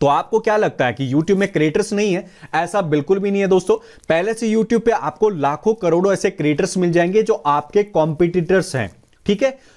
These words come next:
तो अगर आप YouTube में सक्सेस होना चाहते हैं, आप यूट्यूबर बन के पैसा कमाना चाहते हैं, तो आप रेडी हो जाइए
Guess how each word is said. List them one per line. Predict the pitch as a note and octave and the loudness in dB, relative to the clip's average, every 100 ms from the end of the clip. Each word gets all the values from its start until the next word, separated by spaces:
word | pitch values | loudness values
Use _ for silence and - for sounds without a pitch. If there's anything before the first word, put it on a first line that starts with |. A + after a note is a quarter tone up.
| - | -4
तो | |
अगर | E3 D3+ D#3 F3+ B3+ | -2 0 0 2 2
आप | B3 | 0
YouTube | D#3+ D#3+ F#3 A3+ | -2 -2 0 2
में | B3 A#3+ | 2 0
सक्सेस | G3 - G#3 | -2 -2 -2
होना | F3 E3 F3+ | 0 0 2
चाहते | E3 D#3 A#3 | 0 -2 -4
हैं, | |
आप | A3+ | -4
यूट्यूबर | D3+ D3 G#3 A#3+ | -2 0 2 0
बन | A3 G#3+ | 0 0
के | G#3+ | 0
पैसा | G3 D#3 E3+ | 0 -2 -2
कमाना | D3+ C#3 C#3 | -2 -2 -2
चाहते | C3+ B2+ C3 | 0 0 -2
हैं, | G3 | -2
तो | G3+ | 0
आप | B2+ D#3 A3 - _ _ - B2+ | 2 2 0 -4 _ _ -14 -4
रेडी | C3 F3+ G#3 | 0 0 -2
हो | B3 F#3+ | -2 0
जाइए | E3 F3 E3 A#3 - | 2 2 4 2 0